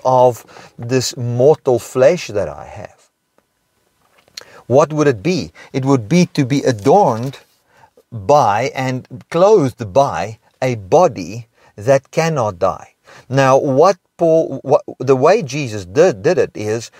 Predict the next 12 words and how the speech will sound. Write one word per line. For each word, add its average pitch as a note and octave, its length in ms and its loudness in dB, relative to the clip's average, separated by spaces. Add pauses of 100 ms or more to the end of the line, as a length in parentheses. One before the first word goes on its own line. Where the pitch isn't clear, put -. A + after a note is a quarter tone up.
(140)
not E3+ 300 0
by C#3 160 2
preparing C#3+ 680 0
another C#3 460 0
body, F2+ 520 -6 (560)
but A#2+ 540 0 (340)
recreating C3 1200 -2
the F#2+ 340 0
body B2 640 0 (260)
that B2+ 320 -4
we C3+ 160 -6
have. C#3+ 480 -8